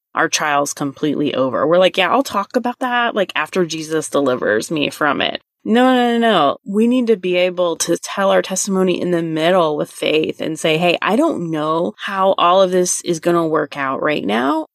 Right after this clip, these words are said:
but I am staying connected to God and I love him. I'm reading the word. I'm seeking him out in the waiting and I'm trusting him with the plan." That's what we need to be able to share with others.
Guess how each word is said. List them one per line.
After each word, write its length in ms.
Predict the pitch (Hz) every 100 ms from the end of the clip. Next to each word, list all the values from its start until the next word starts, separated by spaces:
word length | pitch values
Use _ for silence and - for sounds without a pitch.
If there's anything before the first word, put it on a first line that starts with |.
| _
but 380 | 185 165 160 151 _
I 200 | 180 175
am 160 | 202 196
staying 280 | - 175 180
connected 440 | 175 156 - 170
to 80 | 160
God 520 | 143 135 147 175 185 -
and 320 | 170 156 151 -
I 160 | 147 147
love 300 | 147 151 -
him. 400 | 214 214 214 214
I'm 240 | 175 165 165
reading 300 | 170 175 165
the 80 |
word. 440 | 156 160 160 160 175 _ _ -
I'm 140 | 165
seeking 460 | - - 180 185 180
him 240 | 175 165 -
out 520 | 139 151 180 196 -
in 120 | 180
the 120 | 170 160
waiting 580 | 151 151 156 175 180
and 100 | 170
I'm 80 | 151
trusting 680 | - - 151 143 - 143 135
him 360 | 139 135 131 -
with 200 | 160 -
the 100 | -
plan." 500 | - - 92 - 180 _ -
That's 180 | 196 208
what 120 | 190
we 180 | 196 180
need 340 | 165 170 160
to 120 | 175
be 280 | 156 156 147
able 400 | 147 143 147 143
to 160 | - 160
share 680 | - - 151 82 85 - -
with 260 | 175 170 -
others. 520 | 147 147 - 127 -